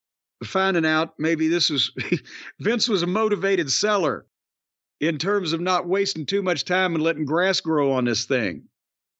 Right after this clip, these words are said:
'cause lips were moving. But, um, speaking of moving lips, Johnny Laurinaitis, Johnny Ace,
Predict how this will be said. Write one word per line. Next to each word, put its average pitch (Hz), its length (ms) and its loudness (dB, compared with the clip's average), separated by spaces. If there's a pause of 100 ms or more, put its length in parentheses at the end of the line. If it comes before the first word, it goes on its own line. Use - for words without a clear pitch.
(360)
'cause 135 200 0
lips 185 380 0
were 160 180 2
moving. 160 600 -2 (1300)
But, 208 340 -2
um, 160 440 0 (920)
speaking 294 380 0
of 240 80 2
moving 254 400 0
lips, 269 640 -2 (1200)
Johnny 294 480 0
Laurinaitis, 262 960 0
Johnny 233 560 0
Ace, 226 640 -2